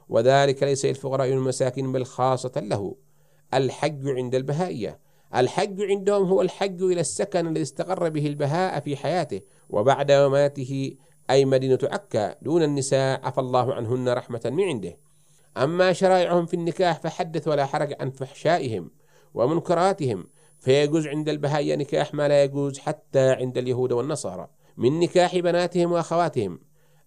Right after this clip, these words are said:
البهائية بعد البهاء، عزيز الدارس، بعد هلاك البهاء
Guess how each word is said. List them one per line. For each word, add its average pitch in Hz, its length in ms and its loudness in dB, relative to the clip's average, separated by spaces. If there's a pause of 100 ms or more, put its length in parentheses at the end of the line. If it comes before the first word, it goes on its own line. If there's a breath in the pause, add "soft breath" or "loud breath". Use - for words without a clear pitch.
البهائية 147 760 2
بعد 135 280 -2
البهاء، 127 540 -2 (420)
عزيز 135 320 -4
الدارس، 147 460 2
بعد 143 260 0
هلاك 143 380 0
البهاء 139 580 0